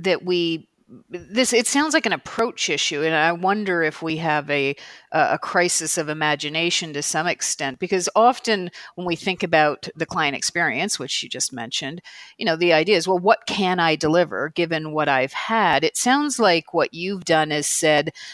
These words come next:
"Let's imagine a great client experience and then figure out what technology is required to run this." Is that, is that a fair,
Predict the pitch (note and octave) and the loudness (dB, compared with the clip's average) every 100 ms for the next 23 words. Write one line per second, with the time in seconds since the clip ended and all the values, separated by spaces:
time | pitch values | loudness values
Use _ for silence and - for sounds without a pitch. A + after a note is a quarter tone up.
0 | - - C#4 F#4+ D4 F#3 D#3+ F3 G3+ E3+ | -4 2 4 4 2 2 2 4 4 2
1 | D#3 B2 C3 - _ - E3 D#3+ E3+ E3 | -4 -4 -6 -12 _ -8 -6 0 0 0
2 | - - E3 D3 C#3+ - - - F#3+ G#3+ | -4 -6 -2 -2 -2 -4 -6 -4 -2 0
3 | E3 D3+ F3+ G3 F#3 - G#3+ G3+ F3 D#3 | 0 -2 0 0 -2 -2 0 0 2 4
4 | D#3+ C4 - - - - _ F3 F3 - | 4 2 -4 -14 -16 -20 _ 2 2 2
5 | F#3 - E3 D#3 D#3 D3+ D#3 D3 D3 - | 0 0 0 2 2 -2 -8 -8 -12 -6
6 | D#3 C#3+ C3 C3 C3+ C#3 D3+ C#3+ A#2+ - | 0 2 0 -2 -12 -6 -6 -4 -6 -6
7 | - D#3+ F3+ F3 - - E3 D#3+ D#3 - | -8 2 4 4 0 -10 -2 -2 -2 -4
8 | D#3+ D3+ D3+ D3 | -2 2 2 2